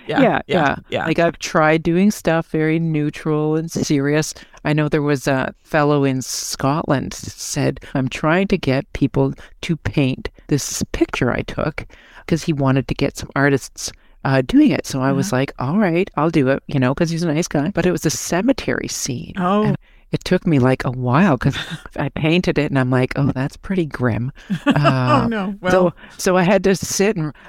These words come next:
Speaker 2: I was racking my brain trying to figure out how to do a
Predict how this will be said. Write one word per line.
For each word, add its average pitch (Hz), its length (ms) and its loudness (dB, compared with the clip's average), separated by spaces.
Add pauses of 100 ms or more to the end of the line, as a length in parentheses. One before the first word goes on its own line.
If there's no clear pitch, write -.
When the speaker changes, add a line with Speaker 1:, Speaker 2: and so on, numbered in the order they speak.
Speaker 2:
I 165 60 -2
was 160 280 0
racking 165 540 0
my 151 160 2
brain 156 300 -2
trying 151 220 0
to 143 60 0
figure 151 300 0
out 139 140 0
how 147 140 2
to 135 160 -2 (420)
do 151 220 2
a 139 140 2